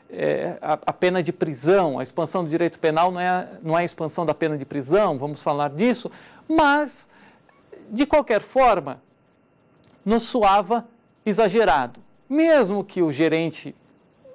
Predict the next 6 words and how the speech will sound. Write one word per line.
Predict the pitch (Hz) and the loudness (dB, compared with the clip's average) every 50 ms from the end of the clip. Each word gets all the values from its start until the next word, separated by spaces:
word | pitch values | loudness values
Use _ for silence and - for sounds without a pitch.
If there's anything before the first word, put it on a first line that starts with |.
| _ _ - | _ _ -12
do | 147 143 139 | -6 -6 -6
supermercado | - 147 - 156 135 143 147 139 143 - 156 143 139 127 131 | -6 -2 -2 -2 -2 0 -2 -2 -2 0 0 0 0 -2 -4
não | 127 127 | -8 -10
ficasse | 120 - - - 120 - - 202 | -12 -12 -10 -10 -10 -10 -10 -10
preso, | 196 - 170 170 185 180 123 107 - _ _ _ _ _ _ _ _ _ _ _ - | -4 0 2 4 4 4 2 -2 -10 _ _ _ _ _ _ _ _ _ _ _ -12
é, | - - 147 147 143 135 131 127 - - - - | -6 -2 0 2 2 0 0 -4 -8 -12 -16 -20